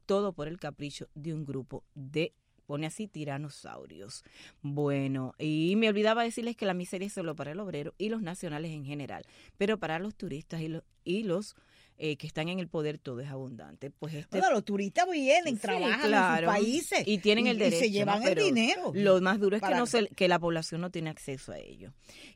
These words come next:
Speaker 1: Y nos escribió entonces Luis Jorge, veterinario, y su esposa Eliana, y dice que nos quiere. Nosotros también los queremos mucho y siempre le agradecemos la sintonía. Ayer también nos escribieron sobre un,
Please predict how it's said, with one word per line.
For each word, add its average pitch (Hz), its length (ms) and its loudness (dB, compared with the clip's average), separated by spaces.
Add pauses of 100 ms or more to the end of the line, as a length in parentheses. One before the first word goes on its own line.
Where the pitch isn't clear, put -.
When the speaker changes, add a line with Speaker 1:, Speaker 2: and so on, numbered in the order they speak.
Speaker 1:
Y 302 240 2
nos 302 160 2
escribió 240 320 -2
entonces 240 260 -2
Luis 220 160 -2
Jorge, 190 240 -2
veterinario, 190 600 -2
y 285 140 -8
su 302 100 -12
esposa 247 400 -6
Eliana, 202 360 -8
y 285 120 -10
dice 240 240 -8
que 156 180 -8
nos 147 140 -10
quiere. 101 240 -10
Nosotros 220 320 -8
también 180 240 -2
los 190 80 -2
queremos 180 340 -2
mucho 170 240 -6 (400)
y 233 160 2
siempre 190 460 0
le 160 100 -2
agradecemos 147 640 -6
la 160 140 -12
sintonía. 139 920 -10 (500)
Ayer 170 360 6
también 233 320 0
nos 262 100 -2
escribieron 226 640 -4
sobre 165 580 2
un, 170 880 0